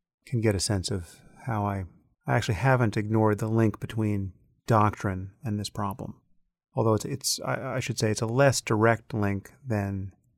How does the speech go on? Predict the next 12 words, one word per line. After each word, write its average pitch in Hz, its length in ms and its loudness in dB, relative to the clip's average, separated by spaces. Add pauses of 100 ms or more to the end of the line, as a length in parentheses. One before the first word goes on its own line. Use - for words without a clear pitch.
(540)
the 117 80 -4
link 107 220 0
between 107 280 -4
Islamic 107 640 0
doctrines 98 440 -2
around 98 280 -2
jihad 104 580 0
and 101 160 -6
the 95 60 -6
problem 104 440 -6
of 104 120 -12
jihad. 101 380 -10